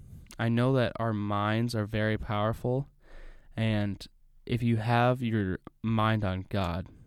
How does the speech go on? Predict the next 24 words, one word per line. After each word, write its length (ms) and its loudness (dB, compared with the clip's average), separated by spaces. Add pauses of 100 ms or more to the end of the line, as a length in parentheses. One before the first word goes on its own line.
(160)
then 120 2
you 100 0
can 140 -2
have 220 0
that 240 -2
peace 480 -4
at 100 -2
all 160 0
times. 600 -6 (480)
Okay, 240 -2 (160)
so 220 2
then 460 0 (540)
James 760 2 (100)
says, 380 0
"Peacemakers 760 0
who 140 2
sow 460 2
in 140 -2
peace 600 -4 (520)
raise 240 2
a 60 0
harvest 540 0
of 180 0
righteousness." 840 -2